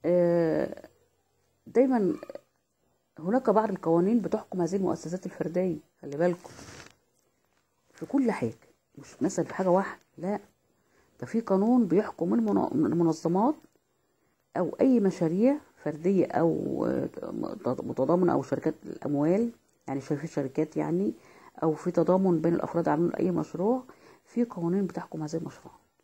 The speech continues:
على اختلاف أشكالها وأنواعها و-، وحجمها والمجال اللي هتشتغل فيه. طيب، احنا عندنا المؤسسات الفردية ممكن ايه،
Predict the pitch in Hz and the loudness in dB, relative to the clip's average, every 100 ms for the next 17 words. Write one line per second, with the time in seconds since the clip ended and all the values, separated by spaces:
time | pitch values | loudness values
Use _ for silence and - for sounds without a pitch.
0 | _ _ _ _ _ _ _ _ _ _ | _ _ _ _ _ _ _ _ _ _
1 | _ 185 196 - - - - - 175 170 | _ -8 -8 -4 -4 -4 -8 -8 -8 -8
2 | - - 135 - - - - - - _ | -8 -8 -8 -8 -8 -6 -6 -6 -14 _
3 | - - 196 165 143 160 175 - 156 - | -16 -10 -4 -4 -4 -4 -4 -2 -2 -2
4 | - - - - - - 175 156 156 - | -4 -6 -8 -10 -6 -4 -4 -4 -6 -12
5 | - - - - - _ _ _ _ _ | -12 -12 -12 -16 -20 _ _ _ _ _
6 | - _ _ _ _ _ _ _ _ _ | -20 _ _ _ _ _ _ _ _ _
7 | _ _ _ _ _ _ _ _ _ _ | _ _ _ _ _ _ _ _ _ _
8 | _ _ _ _ _ _ _ _ _ _ | _ _ _ _ _ _ _ _ _ _
9 | _ _ _ _ - _ _ 151 123 - | _ _ _ _ -20 _ _ -2 0 0
10 | 262 277 202 190 240 247 - 170 165 - | 0 2 4 4 4 2 0 -2 0 0
11 | - 247 - 190 170 220 226 - 185 - | 0 0 0 0 2 2 2 0 0 0
12 | 196 214 | 2 2